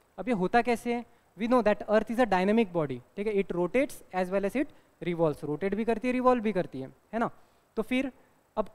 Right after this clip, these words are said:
कोई भी rotating body ले लो आप, fan ले लो, घर का cooler ले लो, या mixer ले लो, juicer ले लो, जितने भी rotating bodies होती है, छोटी से छोटी और बड़ी से बड़ी, वो कुछ ना कुछ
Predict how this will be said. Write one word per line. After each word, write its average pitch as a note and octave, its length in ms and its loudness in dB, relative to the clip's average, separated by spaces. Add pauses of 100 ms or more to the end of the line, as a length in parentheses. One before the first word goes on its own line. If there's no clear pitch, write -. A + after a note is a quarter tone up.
कोई B3+ 220 2
भी D4+ 80 4
rotating B3 440 2
body G3+ 200 4
ले F#3+ 120 0
लो F3 100 0
आप, D#3+ 180 -2 (160)
fan G#3 260 0
ले G#3 80 2
लो, G#3+ 120 4
घर F3+ 160 -2
का G3+ 120 -2
cooler G3 360 0
ले G3+ 180 0
लो, G3 120 2 (220)
या F3+ 100 -2
mixer F3+ 480 0
ले G#3 160 0
लो, G3+ 120 2
juicer F3+ 360 -4
ले F#3+ 140 -4
लो, G3 100 0
जितने F#3+ 400 -2
भी B3+ 140 -2
rotating G#3+ 520 0
bodies F#3+ 360 0
होती F3+ 260 -6
है, G#3+ 180 -2 (380)
छोटी B3 300 0
से C#4 100 2
छोटी B3+ 260 -4
और C4+ 100 2
बड़ी G#3 260 2
से C4 120 -6
बड़ी, G#3+ 260 0 (580)
वो A#3 100 0
कुछ - 260 -6
ना C4 120 2
कुछ C#4 300 -4